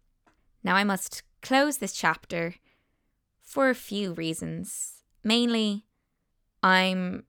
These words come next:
actually <laughs> starting to get extremely busy, which is good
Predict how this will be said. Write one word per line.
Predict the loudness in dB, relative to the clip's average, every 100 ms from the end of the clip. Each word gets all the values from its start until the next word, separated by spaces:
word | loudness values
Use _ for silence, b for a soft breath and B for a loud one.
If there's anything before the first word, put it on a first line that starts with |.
| _
actually | -2 0 -2 -2 2 2
<laughs> |
starting | 4 4 4 2
to |
get | 0 -2
extremely | -2 0 0 0 0
busy, | 0 0 -4 -8 b b b b _ _ _ -4
which | -2 0
is | 2
good | 8 8 8 2